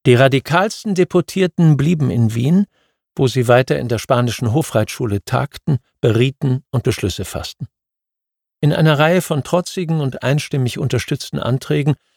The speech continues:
bekräftigte der Rumpfreichstag, dass er ein unteilbares Ganzes sei und bleibe, dass alle Völker repräsentiere, die Vertreter gewählt hätten, dass er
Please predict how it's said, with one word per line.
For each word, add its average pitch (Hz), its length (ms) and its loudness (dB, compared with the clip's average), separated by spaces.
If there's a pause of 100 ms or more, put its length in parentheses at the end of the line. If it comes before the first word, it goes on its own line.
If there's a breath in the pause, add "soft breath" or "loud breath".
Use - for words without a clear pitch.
(120)
bekräftigte 156 720 0
der 120 140 6
Rumpfreichstag, 127 920 2
dass - 300 -4
er 127 240 0
ein 120 300 4 (240)
unteilbares 160 1000 0
Ganzes 147 560 -2
sei 80 360 -8 (100)
und 104 180 -2
bleibe, 107 480 2 (580)
dass - 160 -4
alle 185 240 2
Völker 175 640 2
repräsentiere, 143 920 0
die 139 100 -4
Vertreter 127 600 0
gewählt 101 500 0
hätten, 98 260 2 (460)
dass - 300 0
er 139 300 2